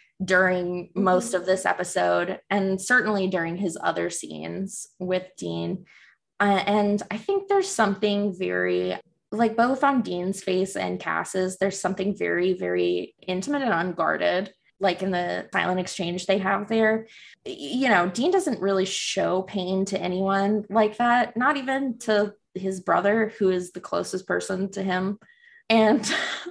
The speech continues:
Speaker 1: <laughs> like, I, I think Cass's compassion for him is very clear here in a
Speaker 2: Mm-hmm.
Speaker 1: way that is surprising given his behavior in other scenes. It just feels very, I don't know, it feels, I,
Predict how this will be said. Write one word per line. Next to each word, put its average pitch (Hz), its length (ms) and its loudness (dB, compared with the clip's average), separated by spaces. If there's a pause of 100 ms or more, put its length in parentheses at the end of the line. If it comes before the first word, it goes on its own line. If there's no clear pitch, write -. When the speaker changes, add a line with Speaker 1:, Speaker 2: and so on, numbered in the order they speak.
Speaker 1:
<laughs> - 460 -14
like, 220 180 0
I, - 100 -2 (140)
I 220 100 2
think 240 400 -2
Cass's 220 400 2
compassion 233 840 0
for 247 140 -2
him 247 320 -2
is 208 220 -2
very 190 320 0
clear 185 640 0
here 190 460 2 (400)
in 196 260 2
a 185 100 0
Speaker 2:
Mm-hmm. 185 200 2
Speaker 1:
way 185 240 2
that 185 220 0
is 185 200 -2
surprising 175 1080 -2 (100)
given 170 760 -2 (240)
his 180 160 -4
behavior 170 600 0
in 180 200 -4
other 165 200 -2
scenes. 165 680 -8 (420)
It 208 120 2
just 220 200 0
feels 190 440 0 (180)
very, 185 840 4 (240)
I 247 120 0
don't 262 160 4
know, 247 60 0
it 233 140 4
feels, 330 280 0 (300)
I, 233 160 2